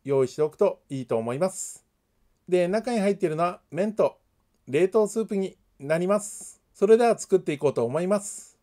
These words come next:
最初にセブンイレブンで買ってきたネギ、こちらを二本刻んでいきます。で、ボウルに移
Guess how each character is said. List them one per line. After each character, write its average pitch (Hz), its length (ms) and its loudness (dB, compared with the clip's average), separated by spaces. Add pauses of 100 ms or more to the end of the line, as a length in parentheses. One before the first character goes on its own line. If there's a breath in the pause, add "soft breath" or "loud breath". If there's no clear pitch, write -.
(140)
最 160 220 2
初 151 120 -4
に 139 80 -4
セ 147 140 0
ブ 170 80 4
ン - 20 6
イ 196 40 4
レ 214 80 2
ブ 208 80 -4
ン 196 40 -4
で 175 80 -4
買 170 120 -4
っ 165 40 -8
て 190 80 -8
き 160 40 -12
た 170 120 -2
ネ 185 100 0
ギ、 190 180 -6 (280)
こ 139 120 -8
ち 139 120 -6
ら 131 100 2
を 117 60 -2
二 170 140 -2
本 208 260 -4 (180)
刻 143 260 -2
ん 151 60 -4
で 143 80 -2
い 135 80 -6
き 165 100 -8
ま 190 140 0
す。 - 460 -18 (840)
で、 190 180 4
ボ 180 160 8
ウ 214 40 6
ル 226 60 4
に 226 120 2
移 220 80 -2